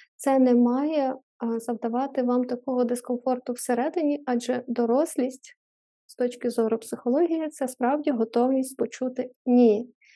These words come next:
І якщо вам хтось говорить «ні», чи вголос, а, чи своїми емоціями, що він чимось незадоволений, власне, е, в цей момент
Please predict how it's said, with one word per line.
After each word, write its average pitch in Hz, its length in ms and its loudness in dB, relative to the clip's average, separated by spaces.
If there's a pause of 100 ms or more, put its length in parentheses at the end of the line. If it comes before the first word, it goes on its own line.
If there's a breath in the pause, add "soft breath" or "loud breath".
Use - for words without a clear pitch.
(100)
І 262 60 -2
якщо 269 500 -4
вам 247 200 0
хтось 240 300 -4
говорить 233 480 -2
«ні», 285 340 -2
чи 240 140 -6
вголос, 262 600 -2 (420 loud breath)
а, 240 240 -2
чи 240 220 -6
своїми 247 460 -2
емоціями, 254 580 -4
що 254 160 -8
він 247 120 -4
чимось 247 360 -4
незадоволений, 240 760 -2 (520 loud breath)
власне, 262 800 -4
е, 240 220 0
в 240 80 -8 (160)
цей 294 220 -6
момент 285 460 -2